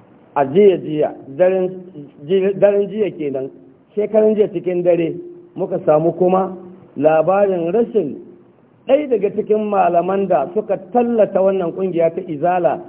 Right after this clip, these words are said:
a Najeriya da Afirka. Shi ne wanda duk malamin da zai wa'azi, shi ne zai hau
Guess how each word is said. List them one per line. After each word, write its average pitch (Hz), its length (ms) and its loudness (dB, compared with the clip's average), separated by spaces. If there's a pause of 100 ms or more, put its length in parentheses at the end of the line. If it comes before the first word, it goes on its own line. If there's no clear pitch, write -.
(140)
a 156 120 2
Najeriya 170 640 4
da 147 160 -4
Afirka. 135 460 -4 (1600)
Shi 220 160 -2
ne 208 120 4
wanda 226 420 2
duk 269 200 -2
malamin 285 520 2
da 220 60 -6
zai 185 180 -2
wa'azi, 165 500 -2 (220)
shi 233 120 -8
ne 220 260 4
zai 226 300 4
hau 196 300 2